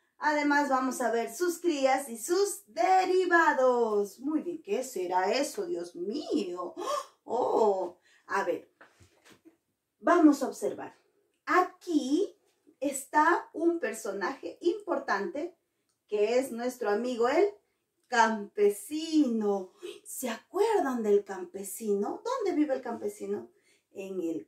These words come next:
campo, muy bien. Y nuestro amigo el campesino tiene muchos animales. Y esos animales son los animales de la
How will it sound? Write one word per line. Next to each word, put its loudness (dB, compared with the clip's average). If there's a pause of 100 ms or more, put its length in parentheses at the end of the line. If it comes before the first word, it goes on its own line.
(120)
campo, 2
muy 0
bien. -6 (320)
Y 0
nuestro -4
amigo -2
el -6
campesino -4 (440)
tiene 2
muchos -2
animales. -4 (480)
Y -8 (180)
esos -4
animales -4
son -6
los -6
animales -4
de 0
la 4